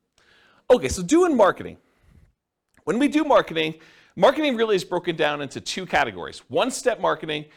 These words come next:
and two-step marketing. One-step marketing is where you can actually make the sale in one step. You put out a flyer, you give someone everything that they need to know on the flyer in order to be able to make a decision to buy or not buy,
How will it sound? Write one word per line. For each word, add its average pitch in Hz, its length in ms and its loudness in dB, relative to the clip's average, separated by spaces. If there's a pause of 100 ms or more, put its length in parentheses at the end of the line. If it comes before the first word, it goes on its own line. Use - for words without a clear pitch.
(160)
and 143 120 -4
two-step - 400 -6
marketing. 87 380 -8 (380)
One-step 233 480 0
marketing 151 460 0
is 143 180 -6
where 151 160 -4
you 143 140 -4
can 160 140 -12
actually 160 640 -6 (240)
make 196 320 -6
the 240 80 -4
sale 170 440 -2
in 135 200 -8
one 147 220 -4
step. - 420 -8 (340)
You 120 100 -12
put 247 180 2
out 233 120 6
a 190 60 0
flyer, 170 520 2
you 131 140 -10
give 185 200 -4
someone 165 340 -4 (100)
everything 233 460 -2
that 190 180 -2
they 170 80 -6
need 165 200 -10
to 185 80 -12
know 156 200 -4
on 147 120 -4
the 127 60 -8
flyer 135 360 -2
in 127 80 -8
order 135 180 -6
to 139 120 -18
be 127 100 -8
able 123 140 -6
to 131 80 -14
make 135 160 -8
a 143 60 -2
decision 123 400 -12
to 113 60 -10
buy 123 220 0
or 110 100 -4
not 143 220 -2
buy, 151 300 0